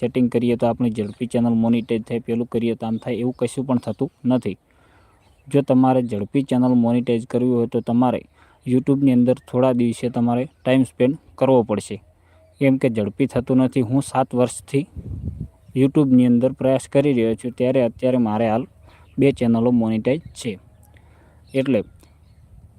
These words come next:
તમને પહેલાં ખબર હોવી જોઈએ કે આપણે કયા વીડિયો અપલોડ કરવાથી આપણી ચેનલ ઝડપી મોનેટાઇઝ થશે કે ઝડપી ગ્રો થશે. હાલ મિત્રો, આપણે બેકગ્રાઉન્ડમાં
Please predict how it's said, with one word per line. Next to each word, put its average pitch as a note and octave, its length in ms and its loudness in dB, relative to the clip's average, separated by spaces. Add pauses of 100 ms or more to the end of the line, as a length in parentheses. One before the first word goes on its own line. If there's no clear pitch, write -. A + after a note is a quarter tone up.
(180)
તમને C#3 300 4
પહેલાં C3+ 460 -4
ખબર C#3 340 -2
હોવી C3 280 0
જોઈએ C3+ 180 -2
કે C#3 60 -2
આપણે B2+ 340 0 (180)
કયા B2+ 280 0
વીડિયો A#2+ 360 0
અપલોડ B2+ 260 -4
કરવાથી B2 640 -2 (320)
આપણી B2+ 380 -2
ચેનલ B2 260 2
ઝડપી A2 400 -2
મોનેટાઇઝ B2 480 0
થશે - 360 -8
કે C3+ 160 -4
ઝડપી G#2+ 360 -2
ગ્રો C3+ 220 4
થશે. G#2 320 -6 (960)
હાલ C3 160 -2
મિત્રો, C3+ 260 2
આપણે C3+ 240 2
બેકગ્રાઉન્ડમાં C3 680 2